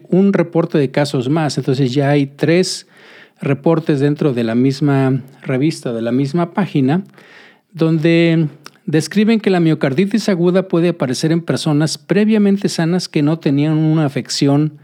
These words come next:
previa por covid diecinueve. Y bueno, déjenme platicarles. En el primer estudio fue uno que se realizó en el Centro de Resonancia Magnética Cardiovascular de Duke, en Durham, en Carolina del Norte,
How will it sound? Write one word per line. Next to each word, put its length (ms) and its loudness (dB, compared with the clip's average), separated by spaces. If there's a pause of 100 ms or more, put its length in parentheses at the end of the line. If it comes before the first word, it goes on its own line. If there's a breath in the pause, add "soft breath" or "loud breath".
(320 loud breath)
previa 520 0
por 220 -2
covid 280 -2
diecinueve. 600 -8 (1200 soft breath)
Y 60 -4
bueno, 220 2
déjenme 280 0 (140)
platicarles. 640 -4
En 80 2
el 80 2
primer 300 2
estudio 760 2
fue 140 -2
uno 240 2
que 80 0
se 140 -2
realizó 400 0
en 100 2
el 80 2
Centro 400 0
de 100 0
Resonancia 520 0
Magnética 640 0
Cardiovascular 880 -2
de 100 0
Duke, 460 0 (120)
en 140 -2
Durham, 500 0
en 100 -4
Carolina 420 0
del 100 0
Norte, 380 0